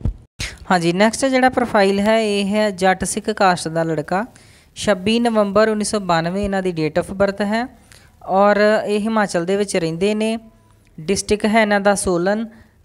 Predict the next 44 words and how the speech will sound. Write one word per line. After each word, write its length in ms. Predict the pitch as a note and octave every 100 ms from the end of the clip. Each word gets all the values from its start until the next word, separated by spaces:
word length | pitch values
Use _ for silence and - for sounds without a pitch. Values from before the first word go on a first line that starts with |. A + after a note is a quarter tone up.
| -
ਔਰ 260 | E3+ F#3+ F#3+
ਤਹਿਸੀਲ 600 | F#3+ F#3+ G3 - G3 F#3+
ਹੈ 140 | G3+
ਨਾਲਾਗੜ੍ਹ 640 | G3 F3 E3 F#3+ G3+ G#3 G#3+ - _ _ _ - -
ਔਰ 260 | F3+ F#3+
ਲੜਕੇ 360 | F#3+ G3 F#3+ G#3+
ਦਾ 100 | A3
ਨਾਮ 240 | G#3 G3
ਹੈ 120 | F#3+ G3
ਮਨਿੰਦਰ 440 | F#3 F3 E3 G3+
ਸਿੰਘ। 400 | G3 A3 G#3+ A3
ਪਲੱਸ 320 | A3 G3 F3+ E3+
ਟੂ 140 | G#3+
ਇਹਨਾਂ 180 | G#3 G3+
ਨੇ 60 | G3
ਕੀਤੀ 440 | F3+ - G3 G3
ਹੈ, 240 | G#3+ G#3+ -
ਆਈ 200 | F3+ E3+
ਟੀ 160 | F3
ਆਈ 140 | G3 G3
ਵੈਲਡਰ 360 | F#3 E3 F3
ਦਾ 120 | F#3 G#3
ਕੋਰਸ 280 | G3+ G3 -
ਕੀਤਾ 320 | G3+ G3 G3+
ਹੈ 160 | G#3+ C4+ - - - - -
ਔਰ 120 | G#3
ਹੁਣ 200 | G#3 A#3
ਪ੍ਰੈਜ਼ੈਂਟਲੀ 680 | G#3+ G#3+ G3 G#3+ A3+ A#3 A#3
ਮੈਡੀਸਿਨ 500 | A3 G3 F#3+ G3+ A#3
ਫੈਕਟਰੀ 380 | A3+ G3 - F#3
ਦੇ 100 | F#3+
ਵਿੱਚ 220 | G3+ G3
ਜੌਬ 320 | E3+ E3 D3+ D#3+
ਕਰ 180 | G3
ਰਹੇ 160 | G3+ G#3
ਨੇ। 160 | A3 A#3+
ਇਹਨਾਂ 360 | G3+ G3 G#3
ਦੀ 100 | G#3+
ਤਨਖਾਹ 480 | G#3+ G#3 F#3+ F3+ G3
ਹੈ 180 | G3 G3+
ਮਹੀਨੇ 360 | G#3 G#3+ G3 E3+
ਦੀ 200 | F#3 E3+
ਅਠਾਈ 320 | F3+ E3 F3
ਹਜ਼ਾਰ। 360 | G3 A3 G3+